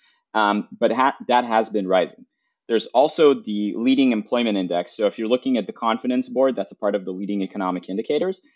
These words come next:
It's actually been negative for twelve straight months. So, you know, the soft landing argument is that we had too tight of a labor market and, you know, we're actually going kinda towards normalization. Uh, my argument is that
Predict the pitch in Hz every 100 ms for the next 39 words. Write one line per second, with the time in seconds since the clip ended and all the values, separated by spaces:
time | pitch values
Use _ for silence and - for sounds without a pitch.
0 | _ _ - - 127 143 - 160 117 110
1 | 107 110 107 - 98 - 107 101 95 _
2 | - - 110 90 - 95 69 - - _
3 | _ _ - 135 123 117 113 - _ _
4 | _ - 143 123 117 - 160 170 - 143
5 | 127 120 113 107 104 98 95 101 92 _
6 | _ _ _ _ - 113 117 107 - 117
7 | - 120 107 104 101 95 98 92 - 95
8 | 87 98 95 92 98 _ _ _ _ -
9 | 110 95 104 107 110 - 101 101 98 90
10 | 98 92 _ - 95 - 98 98 87 85
11 | 92 113 196 214 - _ _ _ - 107
12 | 117 151 190 131 113 107 101 101 107